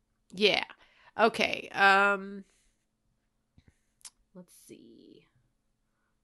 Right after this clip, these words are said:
Speaker 2: Oh, should I do the episode? Oh, actually, I didn't see the episode, uh, reviews. What was it? Like, per episode, the breakdown?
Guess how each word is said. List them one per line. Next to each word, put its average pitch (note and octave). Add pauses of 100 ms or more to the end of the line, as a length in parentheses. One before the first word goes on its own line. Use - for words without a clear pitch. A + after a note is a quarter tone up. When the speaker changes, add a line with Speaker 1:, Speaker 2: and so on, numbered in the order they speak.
(160)
Speaker 2:
Oh, D#3
should -
I D3
do D3+
the -
episode? D#3+
Oh, D3+
actually, D3
I -
didn't D#3
see D3+
the D3+
episode, C#3 (100)
uh, B2+ (120)
reviews. C#3 (160)
What C#3+
was C#3
it? F#2
Like, C#3+
per D#3+
episode, D#3+ (160)
the D3
breakdown? E3+